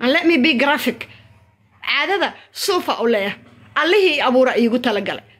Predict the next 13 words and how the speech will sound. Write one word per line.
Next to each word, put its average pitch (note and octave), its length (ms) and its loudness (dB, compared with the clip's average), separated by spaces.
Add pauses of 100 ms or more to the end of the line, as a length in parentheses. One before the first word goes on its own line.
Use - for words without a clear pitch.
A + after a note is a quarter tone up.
(280)
So - 160 -2 (100)
wax F#4+ 160 2
nijaaso C4+ 400 2
ani B3+ 140 -2
korkayga A3 360 -2
ka A#3 100 -4
yimaadaba F#3+ 460 -4
kaadi F#3+ 300 -4
waa. - 180 -8 (360)
Caadada B3+ 380 0
nijaaso G#3+ 420 -2
ma G3 120 -4
ahan. F#3 160 -10